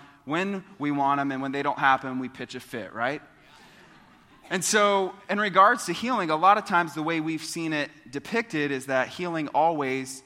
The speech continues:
for it to take place, is this supernatural, instantaneous thing.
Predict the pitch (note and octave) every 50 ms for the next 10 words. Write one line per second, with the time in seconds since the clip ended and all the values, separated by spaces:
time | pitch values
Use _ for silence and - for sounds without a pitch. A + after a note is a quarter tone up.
0 | _ _ _ - D3+ D3+ D3 - D3 C#3+ - D3+ C3+ C#3+ - D#3 C#3 C3 B2 -
1 | C3 A#2 - - C3 - - - - F#3+ F3 - E3+ D3+ C3+ B2+ B2+ B2 - -
2 | B2+ B2+ B2 A#2+ - C#3 C#3 C#3+ - - D#3 C#3+ C#3 - - A#2+ A#2+ A#2 A#2 A2+
3 | A2+ - - - - _ _ _ _ - G3 - E3 G2+